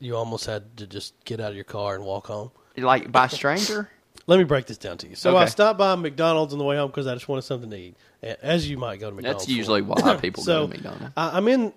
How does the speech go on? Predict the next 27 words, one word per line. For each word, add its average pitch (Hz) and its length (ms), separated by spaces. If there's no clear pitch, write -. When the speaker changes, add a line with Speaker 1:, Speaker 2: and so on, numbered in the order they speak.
Speaker 1:
I'm 214 140
in 269 100
the 233 60
drive-thru 180 460
getting 160 300
my 131 140
food, 127 440
and 147 220
this, 202 340
this, 202 260
like, 165 240
overly 170 520
talky 139 500
guy. 123 100
Speaker 2:
You're 113 160
in 127 160
your 120 140
car. - 380
Speaker 1:
Yeah, 110 280
okay. 98 320
I'm, 123 140
I'm 139 180
in 143 80
the 143 60
drive-thru, 151 340
and 127 100
he's, 120 200